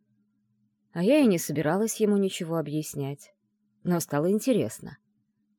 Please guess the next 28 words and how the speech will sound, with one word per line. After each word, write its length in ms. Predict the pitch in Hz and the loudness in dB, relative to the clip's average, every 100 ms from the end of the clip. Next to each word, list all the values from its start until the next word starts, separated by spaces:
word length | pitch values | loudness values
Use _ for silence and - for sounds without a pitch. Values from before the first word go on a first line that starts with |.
| _ _ _ _ _ _ | _ _ _ _ _ _
«Неужели 400 | 185 208 214 370 | 0 2 6 6
вам 200 | 294 233 | 8 6
совсем 380 | 220 196 - 294 | 4 2 4 2
не 100 | 302 | 4
любопытно?» 680 | 285 302 320 302 - 131 - _ _ _ _ _ _ _ - | 4 2 4 2 2 -2 -8 _ _ _ _ _ _ _ -6
«А 100 | 170 | -4
чего 340 | - 302 123 | -2 0 0
же? 160 | - 67 _ _ _ _ _ _ - | -2 -10 _ _ _ _ _ _ -2
Очень 320 | 180 381 285 | 2 4 6
даже 220 | 226 196 | 6 6
любопытно, 640 | 170 151 147 180 320 294 | 4 4 4 4 4 4
и 80 | 247 | 2
предположения 840 | 214 151 135 131 120 127 170 208 | 2 -2 -2 -2 0 0 2 4
кое-какие 800 | 208 196 190 185 185 185 170 160 147 | 4 2 2 0 -2 0 0 2 2
есть, 220 | 147 - | 2 -4
но 160 | 160 | -4
если 400 | 233 247 247 226 | -2 -2 -2 0
я 220 | 208 202 208 | 2 2 0
что 180 | - | 0
и 140 | 190 170 | 0 2
уяснил 680 | 147 147 - - 233 339 285 | 4 2 0 -2 -2 0 0
за 120 | 247 | -2
свою 280 | 240 220 196 | 0 2 4
насыщенную 800 | 220 294 170 175 165 147 139 | 2 0 -2 -2 -2 -2 -2
жизнь, 480 | 127 127 123 131 123 | -2 -4 -4 -4 -6
так 180 | 139 135 | -6 -6
это 180 | 147 123 | -6 -6
то, 340 | - 214 262 | -6 -6 -6